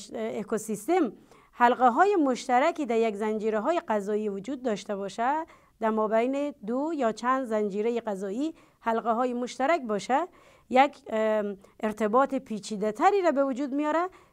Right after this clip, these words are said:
که او را ما شبکه غذایی، ام، مینامیم. سوال سوم، انتقال انرژی در یک هرم چگونه رخ می‌دهد؟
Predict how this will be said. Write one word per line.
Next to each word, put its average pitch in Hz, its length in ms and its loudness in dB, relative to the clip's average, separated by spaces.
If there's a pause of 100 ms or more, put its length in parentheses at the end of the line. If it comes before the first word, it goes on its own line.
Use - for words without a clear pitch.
که 220 100 -4
او 269 160 -2
را 294 100 2
ما 277 260 2
شبکه 220 640 -4
غذایی، 285 540 4 (580)
ام، 202 360 -2
مینامیم. 170 560 0 (720)
سوال 302 360 10 (180)
سوم، 311 400 8 (180)
انتقال 269 680 6
انرژی 247 580 4
در 285 240 10
یک 254 300 2
هرم 233 420 4
چگونه 233 420 -2
رخ 190 240 -6
می‌دهد؟ 180 460 -10